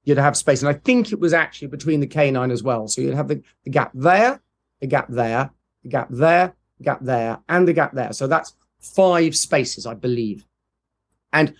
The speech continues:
if at four or five years old, you didn't have the space for a half crown.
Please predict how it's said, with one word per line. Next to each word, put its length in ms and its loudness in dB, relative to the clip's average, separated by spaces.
if 340 2
at 160 2
four 160 6
or 60 4
five 320 4
years 180 2
old, 300 -6
you 140 0
didn't 400 2
have 420 -2
the 80 -6
space 400 0
for 160 -6
a 80 2
half 500 -2
crown. 600 -2